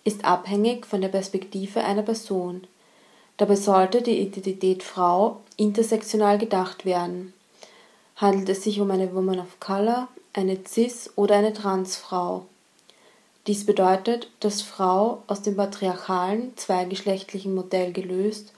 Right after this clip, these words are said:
und als queere Gender-Identität gewertet werden könnte. Traditionelle Rollenzuschreibung im Alltag am Beispiel der Care-Arbeit.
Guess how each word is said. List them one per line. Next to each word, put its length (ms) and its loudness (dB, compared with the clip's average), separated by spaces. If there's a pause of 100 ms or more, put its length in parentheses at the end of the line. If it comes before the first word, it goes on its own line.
(160)
und 160 0
als 180 -2
queere 680 2
Gender-Identität 1160 0
gewertet 580 -2
werden 240 0
könnte. 540 -4 (960)
Traditionelle 760 4
Rollenzuschreibung 880 4
im 180 0
Alltag 460 0
am 160 -2
Beispiel 380 -4
der 100 -2
Care-Arbeit. 1000 -4